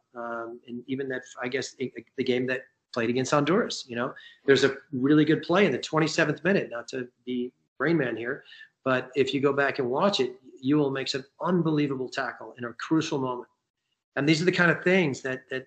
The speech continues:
that factor into Greg's decision-making of, of who we bring in that's gonna be the best fit, seamless, don't have to really, you know,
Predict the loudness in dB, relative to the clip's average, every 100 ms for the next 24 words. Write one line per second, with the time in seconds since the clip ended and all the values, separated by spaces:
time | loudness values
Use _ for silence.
0 | -10 -10 0 0 0 -2 -2 -4 -6 -6
1 | -4 -4 -4 -8 -2 -2 -2 -4 -6 -8
2 | -8 -10 -12 -16 -6 4 4 4 2 0
3 | 0 -2 -4 -6 -6 -2 -2 -2 -2 -2
4 | -2 -4 -4 -10 -20 -4 6 8 8 2
5 | -4 -10 -16 _ _ 2 4 4 0 0
6 | 2 0 -2 -4 -6